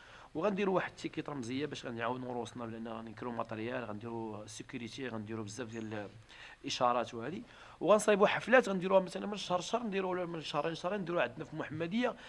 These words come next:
غنعرضوا على الناس ديال المحمديه. من هذا المنبر هذا غنبداو نجدوا عاوتاني روسنا، وكل عام غنبقاو نديروا هذاك ال-، هذاك الكاستينغ. علاش؟ لان كل عام مثلًا كاين فرقه اللي كتكون دابا هذا العام، العام الجاي ما كتبقاش ديك الفرقه،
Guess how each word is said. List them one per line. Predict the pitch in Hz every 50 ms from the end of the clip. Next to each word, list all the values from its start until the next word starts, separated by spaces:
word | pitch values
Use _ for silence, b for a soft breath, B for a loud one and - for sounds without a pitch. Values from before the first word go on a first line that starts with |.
| B B B B -
غنعرضوا | 175 220 214 170 180 202 196 214 208
على | 208
الناس | 208 208 226 240 185
ديال | 135 170 175
المحمديه. | 175 170 160 - 135 139 131 131 123 107 104 90 - 117 - - - - - - - - - - -
من | 147 160 202 214
هذا | 185 180 196 165
المنبر | 175 185 196 190 180 208 196 202
هذا | 233 233 - 240
غنبداو | 247 220 175 165 226
نجدوا | 214 165 131 135 135 120 - 170 143
عاوتاني | 143 143 - 143 143 135
روسنا، | 135 131 117 113 113 107 B B B B B B B
وكل | 170 165 - 254 240 247
عام | 247 214 254 294 294
غنبقاو | 262 247 - - 226 220
نديروا | 190 175 208 214 214 190 185
هذاك | 190 190 185 -
ال-، | 185 180 170
هذاك | 170 165 175 165 165 -
الكاستينغ. | 151 - - 160 147 - - - 131 117 117
علاش؟ | 127 165 170 156 160 - -
لان | 160 175 185 196
كل | 190 - 214 208 196
عام | 190 175 196 240 226 - - - - - B B B B B B B B -
مثلًا | 175 170 208 208
كاين | 202 - 220 208
فرقه | 190 208 202 202 -
اللي | 202 -
كتكون | 190 202 185 - - 190 180
دابا | 165 175 165 175
هذا | 175 160
العام، | 180 175 226 254
العام | 196 175 202
الجاي | 185 156 196 233
ما | 220
كتبقاش | 220 208 - - - 208
ديك | 196 202
الفرقه، | 170 160 - 160 113 107 107